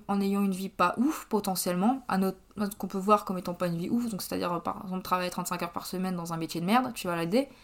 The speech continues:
euh, avoir une vie de famille, euh, enfin bref, tout ce qu'on peut, euh, potentiellement, euh, euh, se dire, bah franchement, moi à ta place je serais triste, tu vois. Parce que oui, il y a les bébés qui sont nés tristes, donc forcément tout le négatif, bah ils le voient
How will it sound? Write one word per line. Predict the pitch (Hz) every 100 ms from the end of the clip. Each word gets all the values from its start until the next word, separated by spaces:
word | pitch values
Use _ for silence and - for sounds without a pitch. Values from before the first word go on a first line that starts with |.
| - - - - - - 196
euh, | 196 196
avoir | 185 196 190
une | 190 185
vie | 180
de | 190
famille, | - 185 180 196 220 226
euh, | 180 170 165
enfin | - 170
bref, | 175 175 - - -
tout | 302
ce | -
qu'on | 233 202
peut, | 240 277
euh, | 240
potentiellement, | 208 208 202 208 202 226 240
euh, | 202 170 170 170 - _ _ _ _ _ _ -
euh, | 185
se |
dire, | 180 214 - - - _ -
bah | 208
franchement, | 214 - 220 - 240
moi | 285 208 214
à |
ta | 208 190
place | 214 214
je |
serais | -
triste, | 180 240 294 302 - - -
tu | - 190
vois. | 185 214 - _ _ _ _ _ _ -
Parce | 247 240
que | 247
oui, | 233
il | 202
y |
a | 190
les | 196
bébés | 208 233
qui | 226
sont | 214
nés | 202
tristes, | 202 208 190 208
donc | 190
forcément | 285 - 233 208 233
tout | 233 -
le | 269
négatif, | 220 214 196 185 247 262 - -
bah | 185 -
ils | 208 190
le | 190
voient | 180 180 185 208 214 -